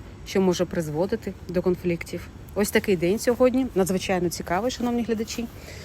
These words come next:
І ще хочеться додати кілька слів про те, що зашторювати вікна можна чи не можна. Я вам так хочу сказати, це вже якась забобона більш, е, нова, е, більш свіжа.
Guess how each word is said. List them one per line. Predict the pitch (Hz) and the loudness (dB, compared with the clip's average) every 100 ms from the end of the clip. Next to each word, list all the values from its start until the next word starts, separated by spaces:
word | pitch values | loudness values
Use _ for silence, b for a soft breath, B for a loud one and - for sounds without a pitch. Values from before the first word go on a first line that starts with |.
| B | B
І | 196 | 2
ще | - | 4
хочеться | 262 262 - - | 6 4 2 4
додати | 214 214 214 208 | 6 8 6 4
кілька | - 226 220 | 0 -2 0
слів | 208 - 214 - | -2 0 -2 -2
про | - 196 196 | 0 2 2
те, | 196 | -2
що | - 190 | -2 -2
зашторювати | 175 196 - 208 190 190 208 | 0 0 4 4 6 4 4
вікна | 302 220 | 2 4
можна | 190 180 180 175 | 6 6 4 0
чи | - | 2
не | 185 | 2
можна. | 180 175 175 170 B B B | 4 2 0 -4 B B B
Я | 220 | 4
вам | 269 | 8
так | 226 | 8
хочу | - 175 | 6 0
сказати, | 165 - 170 160 165 | -2 0 0 0 0
це | - 247 | 4 6
вже | 302 - 247 247 233 | 6 6 8 8 8
якась | 202 214 214 - 196 | 6 4 0 0 -2
забобона | 180 185 175 170 220 233 208 202 202 B B B - | 0 0 0 2 2 2 4 4 2 B B B -2
більш, | 175 214 208 - | 2 4 4 4
е, | 196 190 190 190 | 6 6 6 6
нова, | 190 196 175 165 B - - - | 6 6 4 2 B -14 -10 -2
е, | 185 180 | 0 2
більш | 190 185 - | 2 0 0
свіжа. | 202 185 165 170 | 2 4 4 0